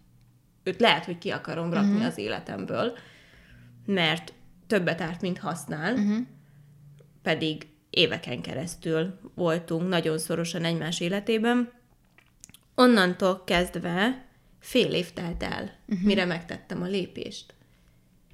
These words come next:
Speaker 1: És abban a fél évben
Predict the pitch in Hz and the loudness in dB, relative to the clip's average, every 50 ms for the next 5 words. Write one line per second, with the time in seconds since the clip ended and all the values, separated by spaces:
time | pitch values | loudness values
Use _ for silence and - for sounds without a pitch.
0 | - - - - - - - _ _ _ _ _ _ - - 196 - - - - | -20 -20 -20 -20 -20 -20 -20 _ _ _ _ _ _ 0 0 0 0 -2 0 2
1 | 220 262 269 247 233 - 208 190 170 139 175 - - 233 226 214 196 190 165 160 | 4 4 4 6 6 6 6 4 2 -2 -4 -4 -2 0 2 2 2 2 2 2
2 | 170 165 165 175 170 165 175 160 156 156 170 185 214 | 0 0 0 -4 -4 -2 -2 0 0 2 2 4 4